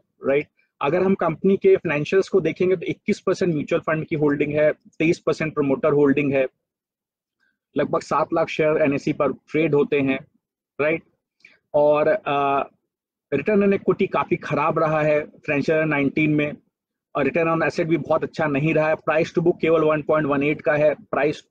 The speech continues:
to cash flow फ़ाइव पॉइंट टू नाइन का है। तो ये कॉन्ट्रा बाय हो सकता है केमिकल के अंदर आने वाले समय में,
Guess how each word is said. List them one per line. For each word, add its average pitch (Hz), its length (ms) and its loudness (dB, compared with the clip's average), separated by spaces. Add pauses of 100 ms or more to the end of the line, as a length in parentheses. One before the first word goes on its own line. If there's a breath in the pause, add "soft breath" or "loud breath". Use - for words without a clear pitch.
to 160 60 0
cash 156 380 -2
flow 151 240 -2
फ़ाइव 135 220 -2 (100)
पॉइंट 143 200 -2
टू 139 120 -2
नाइन 135 240 0
का 135 120 -2
है। 135 160 -2 (840)
तो 190 160 0
ये 180 260 4
कॉन्ट्रा 165 420 0
बाय 160 200 2
हो 151 160 0
सकता - 300 -4
है 151 100 0
केमिकल 143 440 -2
के 143 80 -2
अंदर 135 260 0 (340)
आने 131 180 2
वाले 139 180 2
समय 131 280 -4
में, 127 160 -8